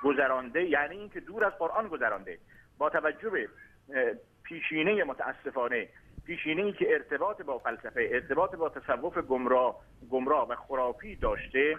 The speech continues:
ایشون با توجه به اون پیشینه وقتی خودش را در برابر نور قرآن عاجز می‌بیند و برخلاف این تصوری که آقای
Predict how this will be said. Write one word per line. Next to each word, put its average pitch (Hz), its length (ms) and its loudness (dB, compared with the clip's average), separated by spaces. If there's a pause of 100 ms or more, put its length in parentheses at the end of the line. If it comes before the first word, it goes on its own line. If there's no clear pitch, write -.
(400)
ایشون 175 300 0
با 156 140 0
توجه 151 420 -2
به 170 80 -2
اون 196 440 -2 (200)
پیشینه 175 600 0 (320)
وقتی 151 360 -2
خودش 165 300 -2
را 143 100 4
در 120 140 0
برابر 120 380 0
نور 170 280 0
قرآن 139 520 0 (300)
عاجز 160 560 -2
می‌بیند 127 500 0 (200)
و 120 60 -2
برخلاف 156 500 0
این 135 180 -16
تصوری 131 600 -2
که 120 200 0
آقای 120 320 4